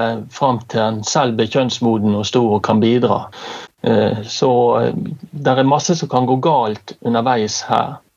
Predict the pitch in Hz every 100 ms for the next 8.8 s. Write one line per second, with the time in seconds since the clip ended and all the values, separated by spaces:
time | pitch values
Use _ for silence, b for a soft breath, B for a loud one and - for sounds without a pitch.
0 | - 135 135 139 139 135 160 165 131 -
1 | 139 147 135 127 147 135 - 120 113 120
2 | - 147 135 - 120 131 139 - 120 -
3 | 107 - 120 - - 113 131 120 110 110
4 | 113 113 117 117 - 139 156 - - _
5 | _ - 113 107 - 156 139 143 139 123
6 | - 131 - - 127 117 117 113 110 117
7 | 131 - 123 120 123 127 127 131 117 113
8 | 117 117 117 117 117 127 120